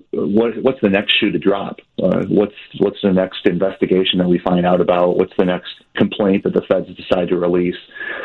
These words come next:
Um, it has, uh, cast a long shadow over any legislative activity in Springfield.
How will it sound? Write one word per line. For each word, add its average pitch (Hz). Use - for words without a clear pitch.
Um, 87
it 120
has, 107
uh, 92
cast 104
a 95
long 95
shadow 98
over 85
any 95
legislative 90
activity 90
in 87
Springfield. 90